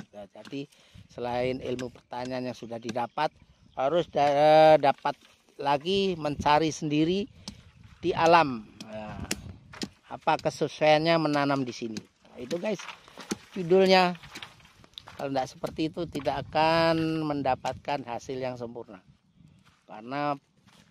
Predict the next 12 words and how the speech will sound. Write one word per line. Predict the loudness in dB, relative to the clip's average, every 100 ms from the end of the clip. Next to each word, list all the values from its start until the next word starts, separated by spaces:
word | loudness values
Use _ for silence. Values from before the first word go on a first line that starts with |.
| -14
banyak | -12 -8 -8 -8
yang | -8 -4
baru | -4 -4
datang, | -6 -8 -4 -4 -4 -10 _ _ _
tidak | -14 -12 -12
tahu | -8 -6 -6
caranya, | -8 -6 -4 -4 -4 -6 -10 -20 -20 -20 -20 -20 _
modal | -12 -10 -4 -2 -2 -4
sia-sia, | -2 -2 -2 -2 -2 -2
guys, | -6 -12
bisa | -18 -20 -16 -14
habis. | -14 -12 -8 -8 -8